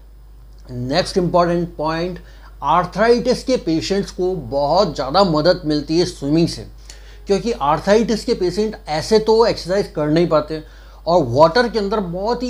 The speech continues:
ईजीली एक्सरसाइज हो पाती है, हाथ पाँव ईजीली चल पाते हैं। तो ये बहुत ज़्यादा मदद करते हैं आर्थराइटिस के पेशेंट्स को। नेक्स्ट इंपॉर्टेंट पॉइंट, ये अच्छी नींद में भी आपको बहुत ज़्यादा मदद करते हैं लेने में,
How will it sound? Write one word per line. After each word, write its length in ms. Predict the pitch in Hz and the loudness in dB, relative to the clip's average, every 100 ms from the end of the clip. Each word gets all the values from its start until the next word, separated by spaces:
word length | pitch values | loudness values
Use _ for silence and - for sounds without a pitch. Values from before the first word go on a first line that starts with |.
| 240 | -4
ईजीली 340 | 247 247 302 285 | -2 4 4 6
एक्सरसाइज 380 | 208 - 220 151 | 2 2 0 2
हो 140 | 156 | 2
पाती 340 | 170 147 - 135 | 2 0 -2 -8
है, 60 | |
हाथ 240 | 120 180 214 | -2 -2 -2
पाँव 260 | 190 208 | -4 -4
ईजीली 340 | 190 190 240 208 | -2 0 0 -2
चल 220 | 147 135 | -4 -8
पाते 320 | 127 120 117 - | -6 -8 -12 -16
हैं। 180 | - - - - - | -18 -20 -20 -20 -6
तो 100 | 190 | -2
ये 120 | 202 208 | 2 0
बहुत 360 | 123 123 196 | 0 2 2
ज़्यादा 260 | 175 165 208 | 4 2 2
मदद 440 | 151 120 151 208 | 0 2 2 2
करते 320 | 208 180 - | 0 -6 -6
हैं 60 | 190 | -10
आर्थराइटिस 760 | - 135 156 147 165 175 170 - | -8 -4 -4 -2 -2 -2 -4 -2
के 100 | 202 | -2
पेशेंट्स 460 | 156 135 143 131 | 0 -4 -6 -8
को। 100 | - - - - - - - - - - | -12 -20 -20 -20 -20 -20 -20 -20 -18 -8
नेक्स्ट 480 | 117 120 202 - 240 | -2 2 2 2 0
इंपॉर्टेंट 560 | 214 208 220 220 208 | 2 6 6 4 2
पॉइंट, 480 | 185 190 196 196 190 - - - - - - - | 2 2 2 0 -6 -12 -20 -20 -20 -20 -18 -4
ये 500 | 143 196 208 214 - - - - - - - - - - | 4 6 6 2 -8 -20 -20 -20 -20 -20 -20 -20 -20 -10
अच्छी 500 | 220 - - - 294 | -10 -6 -2 2 4
नींद 440 | 233 185 277 302 | 4 4 4 4
में 200 | 277 247 | 2 0
भी 100 | 214 | 0
आपको 280 | 220 175 208 | -2 -2 -4
बहुत 520 | 151 120 156 175 240 | -4 -4 -4 2 2
ज़्यादा 260 | 180 160 165 | 2 2 2
मदद 320 | 143 139 160 | 2 0 -2
करते 320 | - 120 - | -4 -14 -14
हैं 60 | 127 | -12
लेने 320 | 123 135 120 | -8 -6 -8
में, 160 | 113 | -10